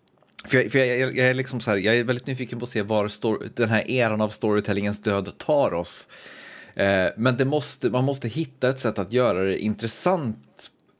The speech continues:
övergripande intressant, så att säga. Man må-, jag, jag vet inte, jag vill, vill ändå att det ska finnas någon typ av insats i, när jag tittar på en T V-serie eller läser en bok, eh, känner jag.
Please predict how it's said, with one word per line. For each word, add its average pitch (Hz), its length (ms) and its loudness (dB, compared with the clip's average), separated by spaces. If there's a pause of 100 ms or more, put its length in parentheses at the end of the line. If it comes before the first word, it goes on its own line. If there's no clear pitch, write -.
(140)
övergripande 139 840 2
intressant, 76 600 -10
så - 120 -6
att - 100 -6
säga. 85 240 0
Man 117 140 0
må-, 120 280 -2
jag, - 200 -2
jag 104 200 0
vet 147 60 2
inte, 110 100 2
jag 117 140 6
vill, 135 240 -4
vill 131 200 -2
ändå 120 180 2
att 107 140 -6
det 113 80 -6
ska 113 120 -8
finnas 139 460 -4
någon 95 160 -4
typ 90 200 -6
av 87 100 -4
insats - 840 -8
i, - 400 -6
när 87 260 -8
jag 90 120 -6
tittar 87 220 -6
på 85 300 -6 (120)
en - 100 -14
T 95 180 0
V-serie 87 680 -2
eller 85 160 0
läser 82 300 -4
en 85 100 -6
bok, - 420 -10 (500)
eh, 80 240 -4
känner 71 240 -6
jag. - 100 -6